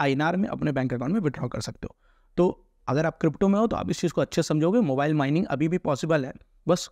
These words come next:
कुछ क्रिप्टोज में, जैसे ये एक है जो मैंने आपको बता दिया। उम्मीद करता हूँ वीडियो अच्छा लगा होगा। अगर इस वीडियो से रिलेटेड कोई सवाल है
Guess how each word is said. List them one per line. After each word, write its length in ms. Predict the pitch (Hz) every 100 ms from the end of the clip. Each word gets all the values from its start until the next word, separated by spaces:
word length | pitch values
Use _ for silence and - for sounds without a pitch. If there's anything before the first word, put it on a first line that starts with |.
| -
कुछ 180 | 214 -
क्रिप्टोज 460 | 156 139 151 139
में, 100 | 135 - _ _ -
जैसे 220 | 151 180
ये 200 | 143 165
एक 100 | 156
है 180 | 165 160 -
जो 100 | 143
मैंने 140 | 131
आपको 180 | 123 -
बता 220 | 120 123
दिया। 180 | 135 139 - _ _ _ -
उम्मीद 180 | 170 185
करता 180 | 180 175
हूँ 60 |
वीडियो 140 | 160 160
अच्छा 180 | -
लगा 140 | 156 147
होगा। 140 | 135
अगर 420 | - _ 147 185
इस 240 | 190 165 151
वीडियो 200 | 143 160
से 100 | 151
रिलेटेड 400 | 135 131 160 160
कोई 140 | 156
सवाल 360 | - 113 113 110
है 140 | 147